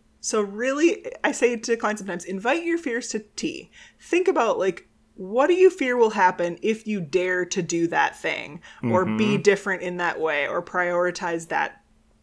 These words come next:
Speaker 1: part of whatever you're trying to do in your workplace? And then begin to get out your little, whatever the archaeological supplies are, the little
Speaker 2: Mm-hmm.
Speaker 1: brooms or sweeper things and the pickaxes and whatnot,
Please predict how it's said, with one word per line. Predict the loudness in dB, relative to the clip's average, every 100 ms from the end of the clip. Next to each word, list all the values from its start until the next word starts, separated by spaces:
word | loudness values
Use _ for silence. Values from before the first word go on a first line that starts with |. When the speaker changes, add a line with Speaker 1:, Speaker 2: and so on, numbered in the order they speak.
| _
Speaker 1:
part | -8 -4 -4 -4
of | -8 -10 -10
whatever | -6 -6 -4 -6
you're | -8
trying | -8 -8 -8
to |
do | -10 -10
in | -10
your | -12
workplace? | -12 -12 -12 -12 -12 -14 -16 -20 -20 -20 -20 _ _ _
And | 0 2
then | 4 4
begin | 2 0 4 4 4 -2
to | 2 2 2 -4 _ _ _
get | -4 0
out | 0 0
your | -4 -2
little, | 0 -2 -4 -14 _ _ _ _ _ _
whatever | 0 0 0
the | 2
archaeological | 2 0 -2 -2 -4
supplies | -6 -4 -2 -4 -6
are, | -6 -8
the | -8
little | -2 2 2
Speaker 2:
Mm-hmm. | 0 -6 -10 -12 _ -20 -20 4
Speaker 1:
brooms | 6 6 2 -2 -4 -2
or | -2 -2
sweeper | -2 -2 4 4
things | 4 0 0 -2 -4 -4 -4
and | -6
the |
pickaxes | -4 -6 -2 -4 -4 -2 -2
and | -2 -8
whatnot, | -8 -4 -2 -4